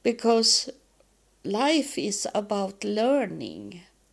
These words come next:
Life is to learn to be strong, to be powerful in your, in the kingdom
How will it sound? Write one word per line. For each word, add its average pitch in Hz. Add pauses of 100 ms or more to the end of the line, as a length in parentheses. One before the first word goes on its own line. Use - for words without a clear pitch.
(640)
Life 262 (180)
is -
to 202 (800)
learn 220
to 220
be 202
strong, 196 (720)
to -
be 233
powerful 269 (1040)
in 247
your, 226 (420)
in 247
the 233
kingdom 196